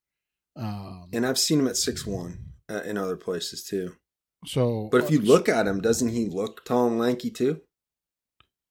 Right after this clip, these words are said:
Speaker 1: I don't, I mean,
Speaker 2: I mean, not, maybe
Speaker 1: he,
Speaker 2: not tall, but lanky.
Speaker 1: he,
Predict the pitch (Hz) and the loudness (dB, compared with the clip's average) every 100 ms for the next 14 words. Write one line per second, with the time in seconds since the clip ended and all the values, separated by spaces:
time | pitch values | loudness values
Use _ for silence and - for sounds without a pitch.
0 | _ _ _ _ _ _ 165 262 320 - | _ _ _ _ _ _ -2 0 -4 -2
1 | 170 180 175 147 135 _ _ _ _ _ | 0 2 0 -4 -8 _ _ _ _ _
2 | _ _ 113 120 123 123 120 107 - - | _ _ 0 0 0 2 2 0 -6 -4
3 | 104 87 92 92 - _ _ _ _ _ | -2 -2 -6 -8 -12 _ _ _ _ _
4 | 196 202 185 190 | -8 -4 -4 -4